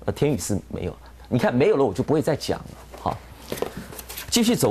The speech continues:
物联下去哈，物联网还有什么呢？那你们也知道啊，今天它可能没动，但是你认为我会，我会把它丢掉吗？我不会啊，我还是看好它啊。哪一档应该猜到了吧？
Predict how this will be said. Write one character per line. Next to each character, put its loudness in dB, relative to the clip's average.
物 4
联 4
下 2
去 0
哈， 0
物 4
联 4
网 0
还 4
有 6
什 0
么 -4
呢？ 2
那 2
你 4
们 4
也 2
知 -2
道 2
啊， -2
今 2
天 2
它 0
可 -4
能 2
没 4
动， 2
但 2
是 2
你 4
认 4
为 4
我 4
会， 2
我 0
会 4
把 2
它 2
丢 2
掉 2
吗？ -4
我 -2
不 0
会 4
啊， 2
我 2
还 2
是 -2
看 0
好 -2
它 -2
啊。 0
哪 2
一 2
档 0
应 4
该 4
猜 0
到 4
了 -2
吧？ -2